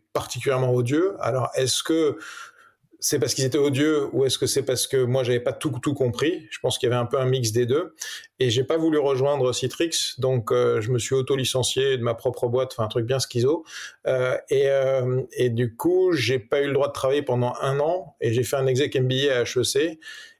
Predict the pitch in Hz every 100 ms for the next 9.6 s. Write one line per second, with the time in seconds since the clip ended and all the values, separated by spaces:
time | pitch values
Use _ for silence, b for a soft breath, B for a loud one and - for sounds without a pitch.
0 | _ 131 127 127 123 123 123 123 123 123
1 | 120 - 127 123 127 123 120 120 151 160
2 | - 113 110 113 113 120 120 110 139 131
3 | - 127 127 139 123 123 117 123 - 151
4 | 139 120 117 117 120 139 147 127 113 113
5 | 104 139 127 120 - 135 127 117 B B
6 | B B B - 123 113 120 107 123 127
7 | 120 131 123 131 156 127 147 131 135 131
8 | 117 127 113 151 165 - _ _ 139 131
9 | 120 117 117 117 113 110